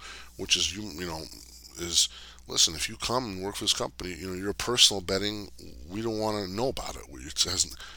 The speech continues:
we're not interested in personal betting. You're, you're, you can't personally bet anymore. Your bets are for the company. Um, and some people just can't handle that. Like, "Oh, no, I can't stop betting." Um,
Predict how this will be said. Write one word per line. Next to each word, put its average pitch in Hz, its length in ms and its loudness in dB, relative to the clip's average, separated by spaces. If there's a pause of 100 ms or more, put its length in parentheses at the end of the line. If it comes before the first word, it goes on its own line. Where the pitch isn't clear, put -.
(240)
we're 107 120 4
not 107 180 6
interested 92 480 4
in 78 100 -8
personal 85 420 4
betting. 71 300 -8
You're, 80 180 -8
you're, 85 180 -4 (120)
you 92 160 -8
can't - 340 2
personally 110 460 4
bet 107 220 4
anymore. 78 420 -8 (400)
Your 113 140 4
bets 113 300 8
are 98 40 4
for - 140 4
the 85 100 -6
company. - 500 -4 (560)
Um, 92 480 0 (100)
and 90 180 -4
some - 180 8
people - 280 -6
just - 140 8
can't 107 220 2
handle 143 320 2
that. - 260 -14
Like, - 180 -12
"Oh, 107 120 0
no, 95 200 0
I - 120 -2
can't - 260 4
stop - 240 4
betting." 82 300 -6 (760)
Um, 98 440 -2